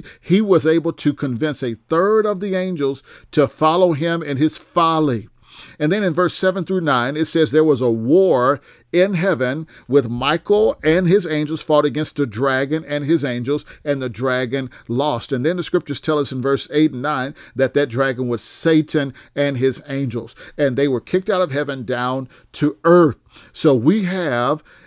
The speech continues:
illegal aliens on earth. We have angels that are not allowed to, uh, exist in their, uh, angelic form. That's why they look for bodies to operate in.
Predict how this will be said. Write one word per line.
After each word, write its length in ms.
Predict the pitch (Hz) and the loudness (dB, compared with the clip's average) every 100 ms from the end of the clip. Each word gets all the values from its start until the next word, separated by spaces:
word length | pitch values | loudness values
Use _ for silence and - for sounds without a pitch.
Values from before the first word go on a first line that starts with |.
| _ | _
illegal 960 | 170 160 139 147 208 190 220 226 226 190 _ | 0 0 4 4 4 6 8 8 6 2 _
aliens 720 | 170 202 208 175 127 104 113 - | 4 6 8 6 4 -6 -10 -4
on 220 | 160 165 | -2 -2
earth. 300 | 156 156 120 | 0 0 0
We 200 | 120 151 | 0 0
have 300 | 170 190 180 - | 2 0 0 -4
angels 840 | 156 185 208 196 117 131 117 165 - - - | -6 -4 -4 -6 0 0 0 -4 -8 -18 -8
that 180 | 117 156 | 0 2
are 100 | 147 | 2
not 380 | 131 147 196 208 | -2 -2 -2 -2
allowed 720 | 160 151 160 180 175 160 156 - - - | -2 -2 0 0 2 2 2 -6 -18 2
to, 300 | 175 175 175 | 4 4 2
uh, 300 | 151 143 120 - - _ | 2 2 0 -8 -20 _
exist 680 | 170 113 92 202 214 - - | 2 2 -2 0 0 -2 -8
in 320 | 175 185 160 | -4 -2 0
their, 420 | 170 175 160 151 _ | 0 2 2 -2 _
uh, 140 | - 156 165 | -4 -2 0
angelic 500 | 180 131 180 190 175 | 0 2 2 2 0
form. 460 | 123 185 185 131 - - | -2 2 4 2 -4 -2
That's 240 | - 190 196 | 2 2 2
why 120 | 185 | 2
they 120 | 165 | 4
look 200 | 151 165 | 2 0
for 160 | - 143 | 2 0
bodies 680 | 107 151 151 185 190 185 - | 2 0 2 4 4 2 0
to 100 | 151 | 0
operate 580 | 151 180 180 151 131 | 2 2 4 6 4
in. 200 | 120 107 | 2 -4